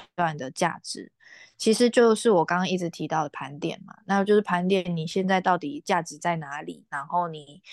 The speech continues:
接下来会需要采取怎么样的策略可以，呃，让它的价值提升，或者是说，诶，采取怎么样的策略让它的价值可以不要，呃，像是，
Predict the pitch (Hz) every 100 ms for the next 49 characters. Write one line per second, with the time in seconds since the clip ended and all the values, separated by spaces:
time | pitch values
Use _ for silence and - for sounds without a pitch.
0 | - - - 196 208 185 170 147 160 185
1 | 170 156 - 180 180 170 165 160 170 160
2 | 147 165 180 156 - 202 180 165 175 156
3 | - 170 151 151 147 - - 143 143 -
4 | 190 190 175 175 180 190 175 160 156 -
5 | 160 - 214 220 - - - - 262 190
6 | 160 190 185 180 180 185 226 _ _ -
7 | 185 185 190 - 156 185 185 175 165 -
8 | 180 175 185 160 - 190 185 175 175 165
9 | 185 170 165 139 143 _ - 165 160 -
10 | 160 180 165 - _ _ _ - 151 156
11 | 185 175 170 143